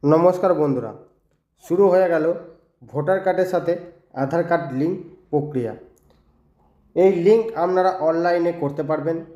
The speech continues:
বাড়ি বসে মোবাইল কিংবা কম্পিউটারের মাধ্যমে এই প্রসেসটি করা যাবে। তো কীভাবে আপনি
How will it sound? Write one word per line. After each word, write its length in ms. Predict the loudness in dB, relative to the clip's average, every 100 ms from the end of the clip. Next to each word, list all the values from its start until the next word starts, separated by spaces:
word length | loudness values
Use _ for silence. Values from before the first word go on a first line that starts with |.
| _ _ _ _ _ _ _ _ _ _ -2
বাড়ি 300 | 2 2 2
বসে 240 | -2 0
মোবাইল 440 | -2 0 2 0 0 -4
কিংবা 220 | -4 -2
কম্পিউটারের 480 | -2 -2 -2 -2 0
মাধ্যমে 400 | 0 0 -2 0
এই 100 | -2
প্রসেসটি 640 | -2 -6 -6 -8 -8 -8 -4
করা 200 | -2 0
যাবে। 240 | -2 -4 -8 -12 -20 _ _ _ _ _ _ _ _ _ _ _ _ -10
তো 60 | -2
কীভাবে 360 | 2 4 6 4
আপনি 300 | 2 -8